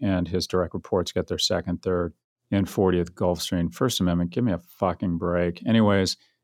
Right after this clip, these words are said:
you also have what is really interesting, and that is the politicization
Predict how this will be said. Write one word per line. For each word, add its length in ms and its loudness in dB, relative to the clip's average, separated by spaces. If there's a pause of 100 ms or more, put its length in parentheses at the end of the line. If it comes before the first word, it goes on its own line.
(120)
you 200 8
also 340 8
have 240 8
what 160 6
is 140 4
really 220 6
interesting, 320 2
and 120 2
that 100 4
is 100 0
the 100 -2
politicization 1200 2